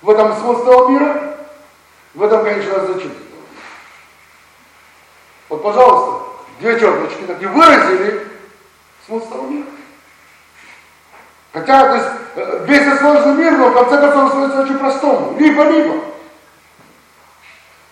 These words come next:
Причём интересно, что, чтобы выйти наверх, нужно искать, где проход. Чтобы упасть вниз, многого не надо делать.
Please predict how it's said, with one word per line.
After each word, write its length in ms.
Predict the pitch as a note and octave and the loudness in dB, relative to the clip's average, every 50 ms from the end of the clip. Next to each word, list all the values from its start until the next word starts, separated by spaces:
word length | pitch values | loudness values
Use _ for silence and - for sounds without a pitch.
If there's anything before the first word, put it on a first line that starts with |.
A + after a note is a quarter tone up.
| _ _ | _ _
Причём 400 | D3+ C#3+ - B3 B3+ B3 A#3+ A#3+ | -20 -12 -4 -2 -2 0 0 -2
интересно, 540 | - - B3+ B3 A3+ - - - - - - - - - - - - - - _ _ _ _ _ _ _ _ _ _ _ _ _ _ _ _ _ - | -6 -2 2 2 2 2 0 -6 -8 -10 -14 -16 -20 -20 -20 -20 -20 -20 -20 _ _ _ _ _ _ _ _ _ _ _ _ _ _ _ _ _ -20
что, 260 | - - - D#3+ D#3 | -20 -14 -12 -10 -8
чтобы 260 | D#3 D#3+ E3+ F3 F3 | -8 -8 -8 -6 -6
выйти 260 | - G3 A3+ A3 A#3+ A#3+ | -4 -4 -4 -4 -4 -6
наверх, 460 | B3 A#3+ - D4 C#4 - F3 - G#3 | -6 -4 0 2 2 2 2 2 -2
нужно 240 | - - G#3+ A3 G#3+ | -2 -2 -2 -2 -2
искать, 240 | - A3 A#3 - | -2 -2 -2 -2
где 100 | - G#3 | 0 -2
проход. 640 | - G#3 G#3 - - - - - - - - - - - - - _ _ _ _ _ _ _ _ _ _ _ _ _ _ _ _ _ _ _ _ - | -2 -2 -2 -2 0 -2 -2 -2 -6 -10 -14 -16 -20 -20 -20 -20 _ _ _ _ _ _ _ _ _ _ _ _ _ _ _ _ _ _ _ _ -18
Чтобы 240 | - E3 E3+ G#3 G#3 | -14 -8 -6 -4 -2
упасть 320 | A3 A3+ G#3 - A3+ A3+ | 0 0 0 -2 -2 -6
вниз, 100 | A3+ G3+ | -8 -8
многого 360 | G3 F#3+ F#3 F3+ F3+ E3+ F3 | -6 -6 -6 -4 -4 -6 -6
не 100 | F3+ E3+ | -6 -8
надо 120 | C#3+ - - | -8 -8 -10
делать. 260 | A#2 G#2 F#2+ F#2 - | -12 -14 -16 -18 -20